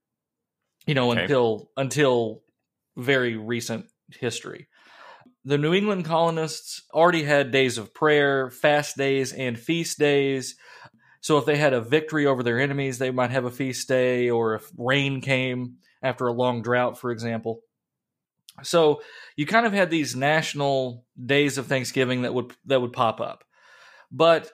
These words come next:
Speaker 1: in the seventeen eighties, George Washington proclaims the first Thanksgiving Day. Jefferson doesn't observe it, as far as I can tell.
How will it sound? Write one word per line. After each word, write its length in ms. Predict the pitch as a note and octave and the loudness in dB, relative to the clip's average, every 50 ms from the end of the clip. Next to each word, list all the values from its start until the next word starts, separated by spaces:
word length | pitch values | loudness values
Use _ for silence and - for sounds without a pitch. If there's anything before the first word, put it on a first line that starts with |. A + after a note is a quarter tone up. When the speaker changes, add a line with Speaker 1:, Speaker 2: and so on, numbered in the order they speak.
| _ _ - | _ _ -6
Speaker 1:
in 100 | D3+ C#3 | -4 -4
the 80 | C#3 | -2
seventeen 420 | - - F3 E3 E3 D3+ D3 D3 C#3+ | 2 2 2 2 2 0 -2 0 2
eighties, 440 | D3 D#3 D#3 D#3 D3+ D3 C#3+ B2+ - - | 2 2 2 2 0 -2 -2 -6 -8 -10
George 300 | B2 B2 C3+ C3+ A#2 A2 | -4 -2 -2 -2 -2 -2
Washington 960 | A2+ B2+ C3+ C#3+ D3 D3 - D3+ C#3 C3+ B2 - C#3+ C3+ C3 C3 C3 B2+ B2 _ _ _ _ _ _ _ _ _ _ _ - | 0 2 2 2 2 0 -2 -6 -8 -8 -6 -4 -4 -4 -4 -6 -10 -12 -14 _ _ _ _ _ _ _ _ _ _ _ -2
proclaims 440 | - C#3 C3+ C#3 C#3 C3 C3 A#2+ A2 | -2 -2 0 2 0 0 0 0 -4
the 80 | A#2 | -4
first 320 | A2+ - D#3 D#3 D3+ D#3 - | -2 2 2 2 2 0 0
Thanksgiving 580 | D3+ C#3 B2+ - - D3 C3+ B2+ B2 A#2+ A2+ | -2 -2 -2 -4 -2 -2 -2 0 -2 -4 -2
Day. 480 | G#2+ C3+ C3+ C#3 C#3+ D3+ D#3 D#3+ D3+ _ _ _ _ _ _ _ _ _ _ _ _ _ _ - - _ _ _ - | 2 2 2 4 2 0 -2 -6 -12 _ _ _ _ _ _ _ _ _ _ _ _ _ _ -20 -20 _ _ _ -8
Jefferson 500 | B2+ - E3+ E3+ E3+ F3 E3 - D#3+ C#3+ | 2 6 6 6 6 4 -4 -4 -2 4
doesn't 260 | C#3 D#3 D3+ D3+ D3 | 4 4 4 4 0
observe 340 | C#3 B2 A#2 C3+ D3 D3+ D#3 | -2 0 2 2 4 4 4
it, 140 | E3 D3+ - | 2 0 0
as 80 | - - | -6 -8
far 160 | - - C#3 | -2 0 0
as 100 | C3+ B2 | 2 2
I 100 | C#3 C3 | 2 0
can 160 | B2 C3 B2 | 0 -2 -6
tell. 460 | A2+ - C#3 C#3 C#3 C#3 C#3 C3+ - | -2 0 2 4 4 4 2 -2 -6